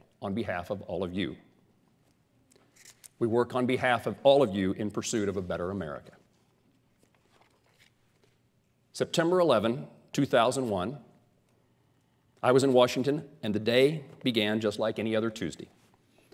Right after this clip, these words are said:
I just finished my regular morning workout when,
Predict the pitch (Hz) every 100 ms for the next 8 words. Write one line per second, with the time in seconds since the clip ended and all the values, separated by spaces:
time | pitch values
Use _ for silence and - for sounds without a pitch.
0 | _ _ - 135 156 180 165 - 131 120
1 | 139 127 120 127 131 107 110 110 107 -
2 | - 104 101 104